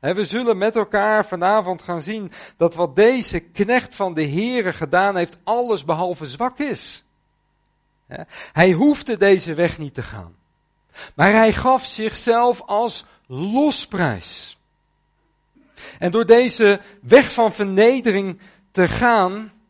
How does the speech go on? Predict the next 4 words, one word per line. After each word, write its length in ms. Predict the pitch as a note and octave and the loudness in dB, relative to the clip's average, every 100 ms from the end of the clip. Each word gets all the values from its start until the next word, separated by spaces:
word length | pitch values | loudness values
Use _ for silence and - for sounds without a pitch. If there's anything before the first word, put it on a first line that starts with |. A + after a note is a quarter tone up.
| _ _ _ _ | _ _ _ _
werd 260 | C3+ - | 0 0
hij 160 | G#3+ G#3 | 2 0
juist 560 | G#3 G#3+ G#3+ - - - _ _ _ | 4 2 2 -6 -16 -20 _ _ _
verhoogd. 1200 | - - G#3+ G3 G3+ C4+ C4 C#3+ - - - - | -18 -2 0 2 2 2 0 -4 -10 -20 -20 -20